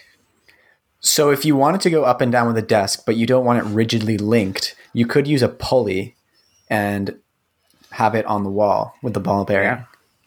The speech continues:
Speaker 2: There you go.
Speaker 1: That could work.
Speaker 2: I like it. Except for
Speaker 1: Also,
Speaker 2: a pulley.
Speaker 1: I, I mean,
Speaker 2: I don't
Speaker 1: if you
Speaker 2: know.
Speaker 1: wanna, <laughs> what was that?
Speaker 2: Go ahead.
Speaker 1: If you want it,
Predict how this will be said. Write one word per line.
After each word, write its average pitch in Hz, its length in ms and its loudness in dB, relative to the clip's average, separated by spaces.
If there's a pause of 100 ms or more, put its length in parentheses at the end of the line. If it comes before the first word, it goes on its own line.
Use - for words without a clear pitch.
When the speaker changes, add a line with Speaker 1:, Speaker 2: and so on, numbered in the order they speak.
(260)
Speaker 2:
There 98 140 -2
you 95 80 -6
go. 107 120 0
Speaker 1:
That 131 100 0
could 135 100 -4
work. - 240 -6
Speaker 2:
I 101 60 -4
like 104 240 0
it. - 140 -12 (720)
Except - 220 -6
for 175 80 -8
Speaker 1:
Also, 220 240 -6
Speaker 2:
a 165 60 -4
pulley. 120 160 -8 (600)
Speaker 1:
I, 156 40 2
I - 20 0
mean, 151 120 0
Speaker 2:
I 120 40 0
don't 117 60 0
Speaker 1:
if - 40 2
you - 60 2
Speaker 2:
know. 151 40 2
Speaker 1:
wanna, 160 800 -2 (260)
<laughs> - 560 -20
what 127 120 2
was 131 140 2
that? 220 280 0 (420)
Speaker 2:
Go 139 140 0
ahead. 120 240 -2 (880)
Speaker 1:
If 170 160 -2
you 170 100 0
want 165 260 0
it, - 320 -2